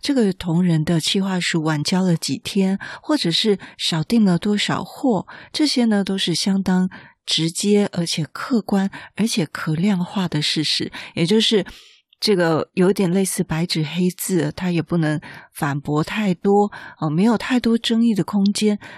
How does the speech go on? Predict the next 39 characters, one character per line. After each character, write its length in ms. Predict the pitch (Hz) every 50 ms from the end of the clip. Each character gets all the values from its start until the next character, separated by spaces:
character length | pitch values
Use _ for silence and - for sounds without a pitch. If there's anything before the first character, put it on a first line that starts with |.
| - -
那 80 | - 262
么 140 | 240 226 220
透 240 | - - 311 285
过 280 | 269 - - 254 240 220
跟 240 | 202 - 208 208 196
员 200 | 170 151 151 160
工 200 | - 196 196 196
陈 380 | - - - - 170 151 170
述 320 | 185 - - 294 277 - -
这 140 | - - 185
个 80 | 165 156
外 160 | 175 180 175
显 180 | 156 - 156
事 220 | 139 - - - 165
实， 260 | 151 - 156 135 - - - - - - -
也 100 | 156 151
可 140 | - 208
以 60 | 190 180 _ -
避 160 | 269 277 240
免 260 | 180 175 160 131 - - - - - - - - - - _ - -
刚 160 | - 190 185 185
刚 180 | 185 190 190
提 220 | 185 - - 156 147
到 200 | - 185 165 156
的 140 | - 143
这 100 | - -
个 120 | 170 147 -
主 280 | - - - 165 147 139
观 300 | - - 226 220 220 226
想 240 | - - - 147 156
法 160 | - - -
的 140 | - - -
问 220 | 135 170 156 139
题。 260 | - - 147 - - - - - - -
那 140 | - 175 156
两， 340 | 151 160 165 143 143 147 160 170 - - -
两 200 | - 165 147 139
方 300 | 151 - - 285 302 311
呢， 160 | 302 277 254